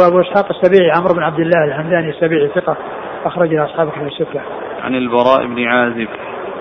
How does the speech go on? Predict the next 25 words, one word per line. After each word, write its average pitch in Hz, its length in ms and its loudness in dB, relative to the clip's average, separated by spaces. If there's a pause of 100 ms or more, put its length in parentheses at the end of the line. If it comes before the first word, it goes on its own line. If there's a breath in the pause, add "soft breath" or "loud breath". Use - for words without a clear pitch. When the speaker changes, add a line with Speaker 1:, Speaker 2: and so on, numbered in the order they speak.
(120)
Speaker 1:
رضي 175 140 0
الله 170 260 4
عنهما 180 640 2
وهو 160 180 -2
صحابي 180 520 2
أخرج 170 260 0
له 160 160 2
أصحاب 165 320 0
الكتب 160 260 -4
الستة. - 340 -4 (2250)
Speaker 2:
قال: 147 180 6 (120)
"وقد 147 220 6
رواه 139 420 8 (100)
سفيان 143 340 4
الثوري 135 640 2
عن 135 160 2
أبي 135 280 2
إسحاق". 131 500 4 (840)
Speaker 1:
نعم. 156 180 -4 (720)
سفيان 185 320 2
الثوري، 196 580 4
سفيان 196 280 2
بن 175 160 -2
سعيد 165 220 4 (460)
ثقة 202 240 0